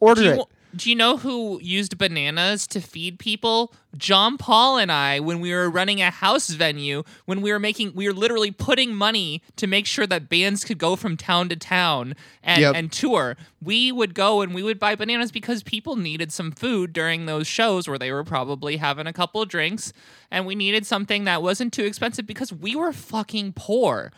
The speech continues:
Speaker 2: We
Speaker 1: Fucking
Speaker 2: had
Speaker 1: broke as
Speaker 2: no
Speaker 1: hell.
Speaker 2: money, but we wanted to support the community, and so sometimes we would go and get a ton of bananas.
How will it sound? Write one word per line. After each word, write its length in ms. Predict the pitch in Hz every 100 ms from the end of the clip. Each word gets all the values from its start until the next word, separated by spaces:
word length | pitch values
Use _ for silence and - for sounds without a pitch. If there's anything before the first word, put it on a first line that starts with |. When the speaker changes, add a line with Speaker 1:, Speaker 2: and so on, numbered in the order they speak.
| _
Speaker 2:
We 140 | 233 277
Speaker 1:
Fucking 240 | 240 262
Speaker 2:
had 80 | 127
Speaker 1:
broke 160 | 135 131 196
as 60 | 214
Speaker 2:
no 60 |
Speaker 1:
hell. 400 | 214 214 - 226 214
Speaker 2:
money, 500 | 190 208 208 190 170
but 200 | 170 147
we 420 | 151 185 214 180
wanted 320 | 151 170 185 202
to 120 | 214
support 400 | - 175 151 147
the 60 |
community, 340 | 170 214 254 127
and 80 | 131
so 140 | 135
sometimes 420 | 135 151 165 170
we 100 | 160
would 140 | 151 160
go 160 | 131
and 80 | 147
get 140 | 151
a 40 | 143 -
ton 460 | - - 185 220
of 240 | 143 156 151
bananas. 560 | 185 220 190 165 180